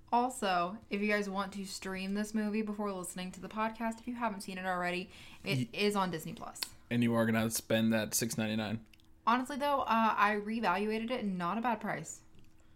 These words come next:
Speaker 2: I mean, it's cheaper than everybody else.
Speaker 1: Yeah.
Speaker 2: We did talk about that on our first episode, though.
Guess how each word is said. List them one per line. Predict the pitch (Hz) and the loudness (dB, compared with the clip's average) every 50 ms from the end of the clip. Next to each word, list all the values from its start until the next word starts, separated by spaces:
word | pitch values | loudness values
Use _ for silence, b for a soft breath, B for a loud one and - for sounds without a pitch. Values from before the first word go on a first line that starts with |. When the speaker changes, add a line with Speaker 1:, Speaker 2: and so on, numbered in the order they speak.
| - - | -12 -2
Speaker 2:
I | - | 2
mean, | 131 127 123 | 4 4 4
it's | 117 - - | 4 2 0
cheaper | - - 120 113 110 | 0 0 2 2 2
than | 107 107 | 0 0
everybody | 104 95 - 101 104 | -2 -4 -2 -2 0
else. | 110 120 120 123 - - - - - - - - - | 0 0 0 -2 -10 -12 -14 -16 -20 -20 -20 -12 -10
Speaker 1:
Yeah. | 226 190 196 185 185 180 180 - - - - | -4 -2 2 2 2 2 0 -4 -8 -6 2
Speaker 2:
We | 123 127 | 4 6
did | 127 127 113 | 8 8 8
talk | 127 113 107 | 8 4 6
about | - 113 107 101 | 6 4 4 6
that | 107 107 | 4 2
on | 107 107 | 4 2
our | 104 | 0
first | - - 101 110 - | 0 0 -2 0 0
episode, | 107 - - - - 95 - | -2 -4 -4 -4 -6 -4 0
though. | - 113 117 | 0 -2 -2